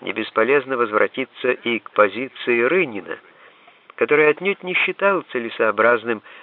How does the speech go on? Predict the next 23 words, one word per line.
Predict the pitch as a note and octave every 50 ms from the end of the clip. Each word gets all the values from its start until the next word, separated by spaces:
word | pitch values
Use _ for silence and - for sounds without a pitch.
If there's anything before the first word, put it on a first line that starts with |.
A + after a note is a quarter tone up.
| - -
вокруг | - G2 G2 - - A#2+ A2 - -
каждого | - C#3+ D3 C3+ A#2+ A#2+ A2+ G#2+ G2 F2 D#2+
труднообъяснимого | - - - C3+ B2 A2 A2+ A2 G2+ G2 G#2 F#2+ - - C3 C3 A2+ G#2+ G2+ F#2+
явления | F2+ E2 F2 G2+ G#2+ C3 D3+ D#3 D3+ C#3+ C#3+ C3+ - - - - - - -
выстраивать | - A#2+ A#2 - - B2+ C3 C3 B2+ B2 A#2+ A#2 A2+ - -
теорию, | - C3 C#3 D3 D#3+ D3+ B2 G#2 F#2+ E2 D2+ G1+ - - _ _ _ _ - - - -
объясняющую | - G2 G2+ G2 - - A2+ A2+ A2 G#2 G2 - - - - G#2 F#2+ F2+ E2+
всё | - - - D3 D3+
на | D3+ D3+ D3
свете, | - - C3 C3 A2+ F#2+ - - - - - - - - - - -
от | - D3 C#3 - - -
сюжета | C#3+ C#3 A#2+ B2 D3 C#3 - B2+
того | B2 - A#2+ A#2+ A#2 A#2
или | A2+ A2 A2 A2+
иного | A2 A#2 A#2 A2 G#2+ G2+ F#2 - - - - - -
наскального | - F#2+ A2 G#2 - - - - G#2 G2 F#2+ F#2 F#2 F2+ F#2 F#2
изображения | F#2+ F#2+ G2 E2+ - F#2 F#2 F2+ G2 F2+ F2+ E2 D#2+ D#2+ D#2+ - _ _ _ -
эпохи | - - - G#2+ F#2+ - - F#2+
Палеолита | - - F#2 F#2 F#2 F#2+ G2 A2 C#3+ F3 F3+ - E3 D#3+ D#3 - - - - - _ _ - - _ _ _
до | - A#2 E3+
объяснения | F#3 F3 E3+ F3+ - - F3+ F#3 F3+ E3 E3 D3+
происхождения | - D3+ D3+ C#3+ - - C#3+ C3 A2+ G#2+ B2+ D3 D3+ D3 D3 C#3
Вселенной | - - C3+ C#3 D#3 F3 F#3+ D#3+ B2 G2 F2+ - -